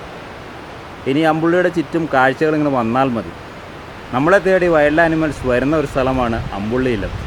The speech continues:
കഴിഞ്ഞ തവണ നമ്മൾ വന്നപ്പോൾ ലെപ്പേഡിൻ്റെ സാന്നിധ്യം നമുക്ക് കിട്ടിയിരുന്നു. എന്തായാലും നമുക്കുള്ള കാഴ്ചകൾ കാട് നമുക്ക് തരട്ടെ.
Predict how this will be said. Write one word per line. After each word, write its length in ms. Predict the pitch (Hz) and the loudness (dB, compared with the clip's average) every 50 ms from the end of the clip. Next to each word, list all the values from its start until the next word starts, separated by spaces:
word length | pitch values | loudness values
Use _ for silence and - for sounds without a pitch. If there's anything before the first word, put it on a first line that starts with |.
| - - - - - | -8 -8 -8 0 2
കഴിഞ്ഞ 240 | 127 131 147 160 170 | 4 4 4 4 4
തവണ 160 | 180 175 175 170 170 | 4 4 4 4 2
നമ്മൾ 160 | 160 156 170 165 160 | 2 2 2 2 2
വന്നപ്പോൾ 300 | 156 151 135 139 151 143 135 127 | 2 0 0 0 0 0 0 0
ലെപ്പേഡിൻ്റെ 440 | 127 - - 156 156 156 165 165 147 | -2 -2 0 2 2 2 2 0 0
സാന്നിധ്യം 320 | 147 143 139 135 127 135 135 | 0 0 0 0 0 -2 -2
നമുക്ക് 180 | 127 127 123 127 117 | -2 -2 -2 -4 -4
കിട്ടിയിരുന്നു. 400 | 101 - 104 101 92 92 90 - - - - - - - - - - - - - - - - - - - - - | -4 -4 -4 -4 -4 -6 -8 -10 -10 -10 -10 -10 -10 -12 -12 -14 -10 -8 -8 -8 -6 -8 -8 -6 -6 -4 -4 0
എന്തായാലും 320 | 120 139 143 151 156 151 147 | 2 4 4 4 4 2 2
നമുക്കുള്ള 300 | 143 147 143 165 170 165 147 156 | 0 0 0 2 2 2 4 4
കാഴ്ചകൾ 340 | 151 147 - 151 143 147 160 - - - - | 4 4 2 0 -2 -2 -2 -4 -8 -6 -2
കാട് 200 | 123 131 139 147 139 143 | 0 2 2 2 2 0
നമുക്ക് 200 | 139 135 123 139 - | 0 0 -2 0 0
തരട്ടെ. 300 | 117 113 117 - - 98 | 0 0 0 0 -2 -4